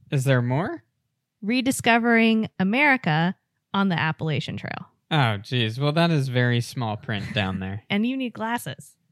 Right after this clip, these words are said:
Speaker 1: All right. You don't need to out me on the podcast, the reading podcast that I can't currently read.
Speaker 2: <laughs> Well, so this book is about, tra-, you know, walking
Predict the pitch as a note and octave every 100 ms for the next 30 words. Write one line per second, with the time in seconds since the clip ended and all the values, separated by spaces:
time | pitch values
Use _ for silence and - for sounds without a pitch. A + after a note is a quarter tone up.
0 | _ _ _ _ _ _ G#3 G#3+ C3 -
1 | D4 C4+ B3 F#3 - B2+ C#3+ G#2+ D#3 C3+
2 | C#3 A#2+ C3+ C#3 D3 - C3+ A2 A2+ -
3 | A#2+ B2 D3 D#3 C3+ C3 B2 A2 A2 A2+
4 | G#2+ - A#2+ A2+ A2+ - C3+ B2+ _ -
5 | C3+ B2 - A#2 G#2 G#2+ A2+ G2 - B2+
6 | A#3+ - - A#3 - - - - - -
7 | - B3+ A#3+ A#3+ - A#3+ C4 A3+ B3 B3
8 | A#3 B3 - C4+ C#4+ B3+ F3+ F3 D#3+ A3+
9 | - _ _ _ - - F#3+ F3+ - G#3
10 | F#3+ D#3 E3+ F3 D#3+ - G3+ F3 F3+ F#3